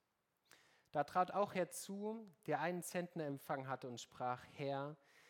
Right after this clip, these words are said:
ich wusste, dass du ein harter Mann bist. Du erntest, wo du nicht gesät hast,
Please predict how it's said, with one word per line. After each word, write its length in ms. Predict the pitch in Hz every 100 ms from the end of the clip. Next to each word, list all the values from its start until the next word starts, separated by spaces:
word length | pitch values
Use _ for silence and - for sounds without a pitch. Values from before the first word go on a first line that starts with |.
| - -
ich 200 | 165 180
wusste, 280 | 226 -
dass 180 | 170 160
du 80 | 175
ein 180 | 143 123
harter 300 | 139 - 120
Mann 260 | 107 104
bist. 380 | 92 87 - - _ -
Du 140 | 160
erntest, 520 | 156 180 185 175 -
wo 100 | 143
du 80 | 139
nicht 240 | 151 160
gesät 400 | 139 120 123 123
hast, 400 | 131 123 - -